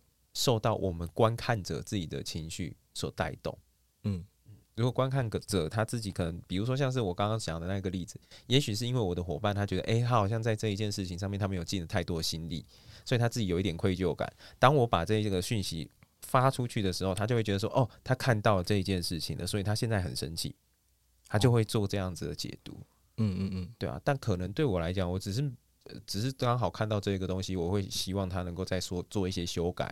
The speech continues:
Speaker 1: 啦，或者是什么东西可能会有怎么样子的状况，我们再改一下这样子而已。
Speaker 2: 嗯。
Speaker 1: 对。
Speaker 2: 唉，好依情境而判断哦。
Speaker 1: 是啊。
Speaker 2: 对啊，你看高中生遇到这样的困扰，我们也不，不确定要给他什么明确的，呃，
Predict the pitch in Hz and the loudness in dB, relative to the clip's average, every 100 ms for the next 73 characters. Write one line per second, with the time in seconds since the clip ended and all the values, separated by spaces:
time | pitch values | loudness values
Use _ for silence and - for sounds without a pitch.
0 | - 57 - 92 87 101 98 82 92 95 | -4 -6 -4 -4 -2 -4 -4 -4 -4 -4
1 | 92 87 80 82 - 85 87 76 82 80 | -6 -4 -4 -6 -6 -4 -4 -4 -6 -8
2 | 85 85 - 82 - - - 71 87 82 | -6 -6 -4 -6 -4 -4 -4 -6 -6 -6
3 | - - - 62 58 62 - - - 65 | -8 -8 -6 -6 -6 -8 -10 -14 -12 -14
4 | - _ - 95 87 87 - _ _ - | -14 _ -4 -4 -4 -8 -14 _ _ -14
5 | - - _ _ _ _ _ _ - _ | -14 -16 _ _ _ _ _ _ -20 _
6 | _ _ _ _ _ 107 - - - _ | _ _ _ _ _ -2 -2 -6 -20 _
7 | _ _ _ - 104 110 - 98 95 110 | _ _ _ -8 -4 0 0 0 -2 -2
8 | 92 85 98 82 95 80 90 - - - | -2 -2 -4 -2 -6 -6 -14 -16 -12 -8
9 | 107 90 71 65 113 107 107 131 120 120 | -4 -4 -4 -4 -2 -2 -2 -4 0 0
10 | 117 120 127 123 117 113 110 104 - 104 | 2 0 0 2 2 2 0 0 0 0
11 | 87 92 101 90 - - _ - 127 110 | 0 -2 -2 -4 -8 -14 _ -2 0 0
12 | 107 107 101 _ - - 87 101 - 85 | 2 2 0 _ -8 -6 -2 -2 -2 -4
13 | 82 78 - 98 82 - - - 87 80 | -4 -6 -2 -2 -2 -6 -14 -6 -4 -4
14 | 76 | -6